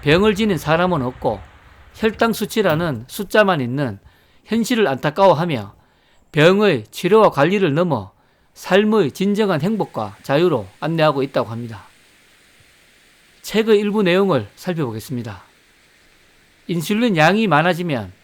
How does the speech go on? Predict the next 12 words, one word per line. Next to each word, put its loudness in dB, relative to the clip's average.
일 -2
차로 -2
혈당이 -2
내려가고 -2
이 0
차로 0
혈당이 0
정상 0
범위 0
이하로 4
내려가려고 2
하면 -4